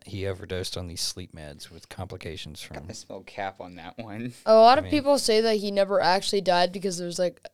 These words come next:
Speaker 3: some, like, photos of him, like, today and stuff like that.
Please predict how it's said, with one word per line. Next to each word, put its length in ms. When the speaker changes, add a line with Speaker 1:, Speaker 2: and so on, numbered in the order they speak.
Speaker 3:
some, 200
like, 280
photos 560
of 100
him, 380
like, 280
today 540
and 180
stuff 300
like 160
that. 240